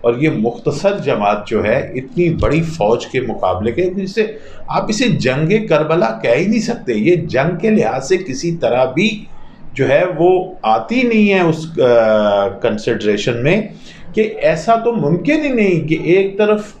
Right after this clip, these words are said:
मुट्ठी भर लोग बैठे हैं और वो दूसरी तरफ अफवाज हैं, जिनकी मुख्तलिफ तादाद जो है, वो तारीख़ की किताबों में दर्ज है, जो हज़ारों की तादाद में है।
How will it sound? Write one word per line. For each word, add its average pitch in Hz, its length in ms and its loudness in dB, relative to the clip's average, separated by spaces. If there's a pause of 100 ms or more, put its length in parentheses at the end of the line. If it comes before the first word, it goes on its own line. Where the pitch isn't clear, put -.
मुट्ठी 165 580 -2
भर 202 320 2
लोग 151 380 2
बैठे 107 320 0
हैं 85 300 -10 (640)
और 185 280 2
वो 156 360 0
दूसरी 156 420 2
तरफ 196 560 0
अफवाज 147 540 2
हैं, 220 180 -6
जिनकी 226 280 0
मुख्तलिफ 262 440 -2
तादाद 156 440 0
जो 156 140 0
है, 135 180 4
वो 143 160 2
तारीख़ 139 320 0
की 131 120 -8
किताबों 98 460 -2
में 98 140 -4
दर्ज 95 280 0
है, 120 180 0 (400)
जो 233 120 2
हज़ारों 160 460 0
की 269 120 -2
तादाद 107 440 0
में 80 200 -12
है। - 160 -18